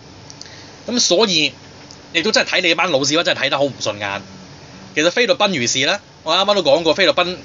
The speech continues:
即係菲律賓就未必係個政黨啦嚇，就係由幾，由幾個世家大族，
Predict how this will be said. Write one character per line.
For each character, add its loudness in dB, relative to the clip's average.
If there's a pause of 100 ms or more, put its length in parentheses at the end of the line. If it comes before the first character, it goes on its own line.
即 -2
係 2
菲 2
律 4
賓 0
就 0
未 0
必 0
係 -2
個 2
政 -2
黨 2
啦 2 (440)
嚇， 0
就 2
係 -2
由 -2
幾， -2
由 -2
幾 -2
個 2
世 0
家 0
大 -2
族， -4